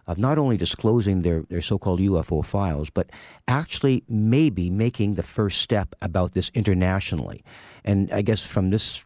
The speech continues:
you know, the chair that I'm sitting in and being in Canada and all that, you sort of look to the United States as being the key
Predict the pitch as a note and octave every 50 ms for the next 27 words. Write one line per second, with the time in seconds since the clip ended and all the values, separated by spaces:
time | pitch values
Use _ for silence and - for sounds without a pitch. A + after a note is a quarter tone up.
0 | _ - G2 F#2 F2+ E2+ E2+ - - G#2 F#2+ D#2+ E2 E2+ G2 A2+ - - G2+ D#2
1 | D#2+ D#2+ D#2+ F2 F2 E2 D2+ C2+ - E2+ E2+ F2 D#2+ D2+ D#2 - - G#2 G2+ G#2
2 | G2+ E2+ D2+ E2 D2+ D#2 D#2+ - G2+ G2+ F#2+ - - F3 E3+ D3 F#2 G2 A2 B2
3 | - - - G#2 F#2+ F#2+ F#2+ F2+ D#2+ D#2+ - - - F#2+ F#2 - F#2 E2 D#2 -
4 | F2+ E2+ D#2 D#2+ - - - F#2+ F2+ E2+